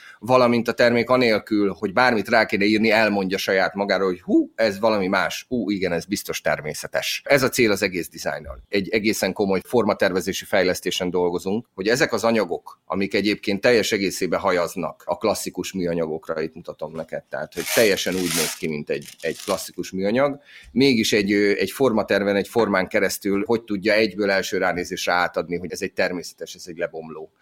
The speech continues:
ö, termék, anélkül, hogy akár írnánk is rá valamit. Ebbe az irányba zajlik most nagyságrendileg az elmúlt fél évben nagyon intenzíven a fejlesztés, és jövő év elején tervezünk kijönni olyan új dizájnnal,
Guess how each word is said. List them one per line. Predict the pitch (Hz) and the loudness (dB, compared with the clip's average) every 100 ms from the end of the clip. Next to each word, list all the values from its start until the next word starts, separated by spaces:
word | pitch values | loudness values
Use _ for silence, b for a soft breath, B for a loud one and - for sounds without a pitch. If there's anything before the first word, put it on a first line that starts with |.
| b b b | b b b
ö, | 92 92 87 | -2 -2 2
termék, | 101 101 104 | 2 2 2
anélkül, | 120 113 101 113 | 4 4 2 0
hogy | 101 104 | 0 0
akár | 92 92 | 2 0
írnánk | 92 98 98 95 78 - | 0 -4 -2 -2 -2 -6
is | 87 - | -8 -2
rá | 76 | -2
valamit. | 76 120 156 151 _ | 0 0 -2 -6 _
Ebbe | 127 117 | -2 2
az | 110 110 | 2 4
irányba | 110 101 98 101 98 | 2 2 2 0 0
zajlik | 104 110 101 90 | 2 4 4 0
most | 92 92 | -4 -4
nagyságrendileg | 104 101 101 92 92 90 | -2 0 0 0 0 0
az | 90 | 2
elmúlt | 101 95 90 | 2 2 -2
fél | - 98 | 0 0
évben | 92 85 - 85 85 - | 0 -2 -4 -4 -4 -8
nagyon | 98 92 87 87 85 | -6 -4 -4 -4 -8
intenzíven | - 92 90 90 90 90 90 87 | -10 -8 -4 -4 -4 -2 0 0
a | 87 85 85 87 | 2 2 0 -4
fejlesztés, | - 104 110 - 117 113 | -2 0 0 0 -2 -2
és | 98 - | -4 -2
jövő | 110 98 | 0 2
év | 95 92 | 2 2
elején | 92 90 82 80 | 2 0 -2 0
tervezünk | 92 82 82 85 | -2 -2 -6 -10
kijönni | - 95 87 87 85 | -6 -4 -2 -2 -2
olyan | 87 82 | -2 -2
új | 85 82 | -4 -6
dizájnnal, | 85 87 85 87 98 107 | -8 -4 -2 0 -2 -2